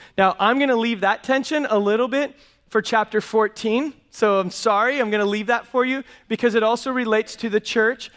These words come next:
and some of the offices in the church. And I wanna just kinda leave you with that.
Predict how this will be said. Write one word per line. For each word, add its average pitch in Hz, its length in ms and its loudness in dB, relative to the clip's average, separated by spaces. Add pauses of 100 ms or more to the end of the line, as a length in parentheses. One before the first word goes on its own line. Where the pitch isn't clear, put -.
(160)
and 208 80 -2
some 226 160 2
of 214 60 2
the 208 100 4
offices 208 600 -2
in 185 100 -2
the 196 100 -2
church. - 480 -2 (520)
And 202 80 4
I 196 40 4
wanna 226 280 2
just 214 180 -6
kinda 208 300 0
leave 240 300 0
you 233 120 0
with 160 220 -2
that. 135 300 -4